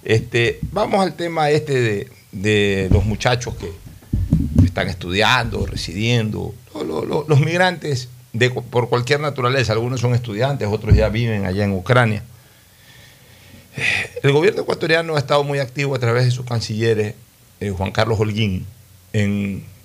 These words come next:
gestionar. Tampoco es fácil ir y sacar a la gente en estos momentos. Piensan que es como, anda a verlo a la fiesta. <laughs> Están totalmente equivocados. O sea, se necesita coordinar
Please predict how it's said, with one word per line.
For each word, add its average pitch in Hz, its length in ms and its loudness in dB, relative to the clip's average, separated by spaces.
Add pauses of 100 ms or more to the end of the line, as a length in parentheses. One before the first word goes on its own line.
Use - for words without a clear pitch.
(280)
gestionar. 117 680 2
Tampoco 113 300 -8
es 139 80 -2
fácil 120 340 -4
ir 107 140 0
y 104 100 -2
sacar 104 360 -2
a - 20 2
la 95 140 0
gente 95 500 -2 (580)
en 107 220 2
estos 110 220 2
momentos. 101 420 0 (160)
Piensan 135 340 0
que 120 80 0
es 120 80 2
como, 101 460 -2 (520)
anda 117 180 4
a - 20 4
verlo 120 220 4
a - 20 2
la 104 120 -2
fiesta. 123 460 0 (440)
<laughs> - 800 -2
Están 120 400 0
totalmente 123 460 0
equivocados. 110 640 0
O 92 80 -10
sea, 95 200 -8
se 98 120 -8
necesita 101 840 -2 (400)
coordinar 117 720 2